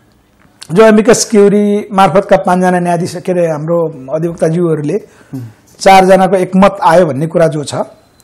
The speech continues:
Speaker 2: हजुर।
Speaker 1: त्यो उहाँहरूको धर्म हो, त्यो पेसागत धर्म हो नि,
Speaker 2: उम्।
Speaker 1: होइन?
Speaker 2: होइन, जे देख्यो त्यो बोल्नु भयो नि
Speaker 1: ठिक हो,
Speaker 2: उहाँले
Speaker 1: त्यो
Speaker 2: त।
Speaker 1: संविधानको अर्थले त्यो ठिक हो त।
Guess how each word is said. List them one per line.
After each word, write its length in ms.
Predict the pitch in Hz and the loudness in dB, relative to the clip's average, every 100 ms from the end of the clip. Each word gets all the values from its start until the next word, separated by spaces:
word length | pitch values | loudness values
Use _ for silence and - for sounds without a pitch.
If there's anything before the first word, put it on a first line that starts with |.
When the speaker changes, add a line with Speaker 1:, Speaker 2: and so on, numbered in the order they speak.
| _ - | _ -18
Speaker 2:
हजुर। 140 | 110 - _ - | -18 -20 _ 2
Speaker 1:
त्यो 100 | 277 | 6
उहाँहरूको 440 | 247 269 269 262 | 8 6 6 2
धर्म 380 | 143 139 175 190 | 0 -2 2 2
हो, 260 | 127 - _ _ _ | 2 -4 _ _ _
त्यो 60 | 226 | -2
पेसागत 440 | 277 240 247 214 | 2 4 4 4
धर्म 320 | 151 131 151 160 | 2 -2 0 -2
हो 160 | 113 | -4
नि, 160 | 160 - _ | -10 -12 _
Speaker 2:
उम्। 160 | 120 107 107 _ 127 | -14 -14 -18 _ -10
Speaker 1:
होइन? 140 | 135 226 - - | -10 -10 -16 -8
Speaker 2:
होइन, 160 | - 202 | -2 -2
जे 200 | 143 226 | 2 2
देख्यो 280 | 202 202 208 | 2 2 0
त्यो 180 | 214 185 | 0 -2
बोल्नु 320 | 160 165 170 | 0 -2 -2
भयो 340 | 127 113 120 | -2 -4 -4
नि 120 | 185 | -4
Speaker 1:
ठिक 140 | 214 359 | 4 4
हो, 40 | |
Speaker 2:
उहाँले 220 | 226 185 | 6 4
Speaker 1:
त्यो 100 | 240 | 4
Speaker 2:
त। 40 | - | 2
Speaker 1:
संविधानको 600 | 294 311 330 339 349 349 | 2 4 6 6 6 6
अर्थले 440 | 294 294 269 302 | 6 4 4 4
त्यो 140 | 294 302 | 4 2
ठिक 240 | - 330 | 4 4
हो 120 | 175 | 4
त। 420 | - 135 170 123 | 2 0 0 -2